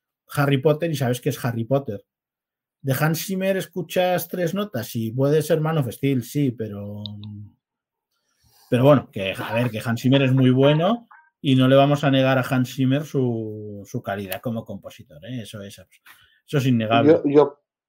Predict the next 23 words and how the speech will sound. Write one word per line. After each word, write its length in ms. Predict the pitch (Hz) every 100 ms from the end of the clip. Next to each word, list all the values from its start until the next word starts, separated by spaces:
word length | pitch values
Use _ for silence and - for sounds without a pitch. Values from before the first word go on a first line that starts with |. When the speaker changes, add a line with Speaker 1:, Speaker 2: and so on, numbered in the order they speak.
| -
Speaker 2:
yo 220 | 139 147
sí 140 | 175
que 80 | 151
tengo 260 | 135 127 117
que 100 | 117
decir 380 | 110 - 127 123
que, 340 | 110 98 - _ _
que 100 | -
el 80 | 95 104
hecho 220 | - 113
de 120 | 104
que 140 | -
un, 580 | 98 98 98 95 92 82 -
un 160 | 104
compositor 760 | 95 95 98 - 98 101 98 90
de, 320 | 92 85 65
de 180 | 82 82
la 120 | 82
talla 300 | 85 85 87 85
de, 520 | 82 80 80 - 370 - _ -
de 100 | 85
Murphy, 760 | - 160 - - - 156 170 _ - - - _ _ _ _ _ _
ah, 560 | 95 101 95 92 90